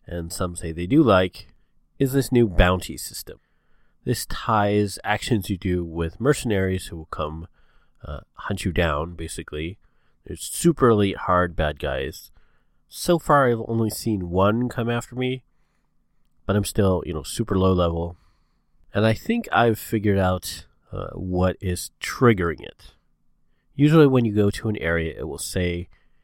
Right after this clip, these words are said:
"Here are your goals for this area." And the most common, uh, list will be, "Kill the captain,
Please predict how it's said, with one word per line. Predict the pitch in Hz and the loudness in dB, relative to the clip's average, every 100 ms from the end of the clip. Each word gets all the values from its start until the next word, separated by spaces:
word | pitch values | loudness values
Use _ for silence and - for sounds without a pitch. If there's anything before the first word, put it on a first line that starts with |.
| _ _ | _ _
"Here | - 156 | 4 6
are | 127 | 6
your | 110 | 4
goals | 95 92 87 87 | 2 0 2 -2
for | - - | -6 -6
this | 87 87 - | -4 -6 -6
area." | 78 62 - - _ _ _ _ _ _ - | -6 -6 -10 -20 _ _ _ _ _ _ 0
And | 92 98 92 | 2 4 4
the | |
most | 92 90 | 2 2
common, | - 107 104 95 87 85 - _ _ _ _ | -2 0 2 2 0 -6 -8 _ _ _ _
uh, | 80 | -8
list | 78 90 - - | -2 -2 -2 -10
will | 90 | -6
be, | 85 80 | -4 -4
"Kill | - - 120 110 | -4 2 2 4
the | 98 92 | 2 0
captain, | - - 85 - 87 85 | -4 -4 -4 -4 -6 -6